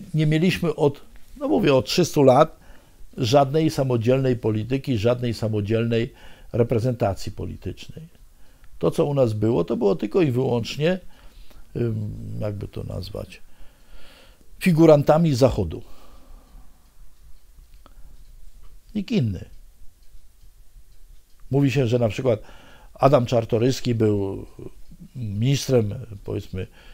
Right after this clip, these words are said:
y, spraw zagranicznych Carstwa Moskiewskiego, nie? Przy Aleksandrze. No ale to nie był Polak.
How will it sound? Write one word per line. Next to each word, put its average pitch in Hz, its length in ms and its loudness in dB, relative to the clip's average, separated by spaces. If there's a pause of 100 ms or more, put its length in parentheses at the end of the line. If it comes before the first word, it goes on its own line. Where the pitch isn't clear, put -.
(200)
y, 98 220 -8
spraw 123 260 0
zagranicznych 120 600 0
Carstwa 120 420 0
Moskiewskiego, 107 640 -2
nie? 101 120 -4
Przy 113 160 -4
Aleksandrze. 82 680 -6 (600)
No 117 120 2
ale 127 140 4
to 156 120 0
nie 196 140 2
był 135 160 2
Polak. 92 380 -4